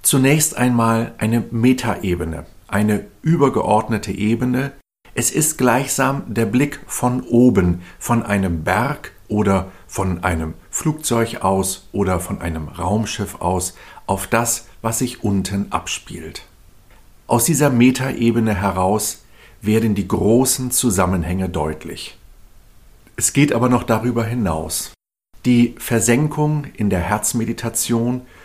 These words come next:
führt zu Einsichten, die vielleicht auch noch über das, was ich soeben geschildert habe, hinausreichen. Die meditative Fokussierung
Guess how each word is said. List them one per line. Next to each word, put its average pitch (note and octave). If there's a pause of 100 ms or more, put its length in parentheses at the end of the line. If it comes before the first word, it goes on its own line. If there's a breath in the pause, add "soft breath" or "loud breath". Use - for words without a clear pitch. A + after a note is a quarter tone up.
(120)
führt C#3
zu -
Einsichten, C3+ (580 soft breath)
die A#3+
vielleicht D#3
auch C3
noch B2+
über A2+
das, A2+
was A2
ich G#2+
soeben G#2+
geschildert G2+
habe, F2+
hinausreichen. F2 (1000)
Die B2+
meditative C3+
Fokussierung A#2+